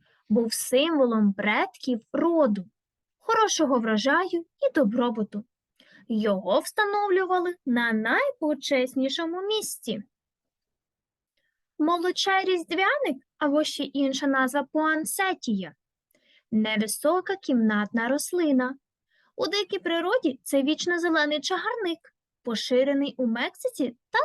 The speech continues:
Центральній Америці. Яскраві квітки рослини насправді є листям,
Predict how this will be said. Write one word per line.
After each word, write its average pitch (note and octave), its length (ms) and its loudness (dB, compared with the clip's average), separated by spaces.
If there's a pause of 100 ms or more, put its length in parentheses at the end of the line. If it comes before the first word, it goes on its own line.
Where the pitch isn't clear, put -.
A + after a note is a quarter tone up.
Центральній B3+ 600 0
Америці. E4 600 -2 (960)
Яскраві C#4+ 800 0
квітки C#4 500 -2
рослини F#4+ 480 0
насправді F#4 540 -2
є E4+ 180 0
листям, D4 600 -2